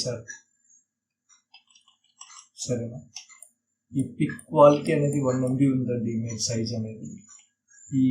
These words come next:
ఇమేజ్ సైజ్ని నేను పెంచుకున్నాను. ఎలా అంటే, కంట్రోల్ ఆల్ట్ ఐ. నార్మల్గా అయితే ఇక్కడ టూ హండ్రెడ్ ఉండేది రిజల్ట్ చూసాను, నేను త్రీ హండ్రెడ్ పెట్టుకున్నాను. If you are interested, మీరు ఫోర్ హండ్రెడ్, ఫైవ్ హండ్రెడ్, థౌజండ్ కూడా పెట్టుకోవచ్చు.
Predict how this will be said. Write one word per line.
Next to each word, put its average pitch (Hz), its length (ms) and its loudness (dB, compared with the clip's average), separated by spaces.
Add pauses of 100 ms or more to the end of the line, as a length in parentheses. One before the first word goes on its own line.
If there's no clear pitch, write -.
ఇమేజ్ 147 380 2
సైజ్ని 143 420 2
నేను 156 260 -2
పెంచుకున్నాను. 147 800 2 (240)
ఎలా 143 200 4
అంటే, - 140 -2 (100)
కంట్రోల్ 151 460 4
ఆల్ట్ 143 260 2
ఐ. 139 80 4 (1600)
నార్మల్గా 147 460 6
అయితే 135 200 0
ఇక్కడ 143 220 2 (380)
టూ 147 100 2 (100)
హండ్రెడ్ 143 380 2
ఉండేది 131 300 0 (100)
రిజల్ట్ 117 320 -4
చూసాను, 143 360 -2
నేను 160 240 -4
త్రీ 147 120 4 (100)
హండ్రెడ్ 127 340 -2
పెట్టుకున్నాను. 117 540 -8 (300)
If - 60 -10 (100)
you 147 80 4 (100)
are 127 160 0
interested, 143 500 -6 (300)
మీరు 113 260 -10
ఫోర్ 135 300 -2
హండ్రెడ్, 127 300 -6 (120)
ఫైవ్ 131 180 0 (120)
హండ్రెడ్, - 340 -10 (500)
థౌజండ్ 131 460 0
కూడా 123 220 -2
పెట్టుకోవచ్చు. - 500 -10